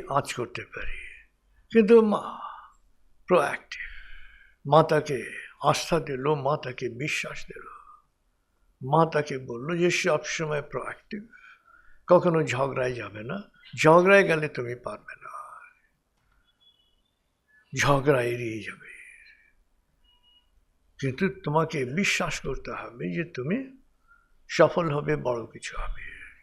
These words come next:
এবং এই বুলিংটা হচ্ছে, এই পরিবেশটাই তোমাকে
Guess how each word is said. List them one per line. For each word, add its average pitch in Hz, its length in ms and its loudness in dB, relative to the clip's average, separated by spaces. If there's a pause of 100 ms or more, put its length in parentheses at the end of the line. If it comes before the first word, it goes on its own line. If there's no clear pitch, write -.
(2250)
এবং 147 280 6
এই 143 140 2
বুলিংটা 175 540 6
হচ্ছে, 123 340 -2 (380)
এই 175 180 6
পরিবেশটাই 220 720 8
তোমাকে 202 360 4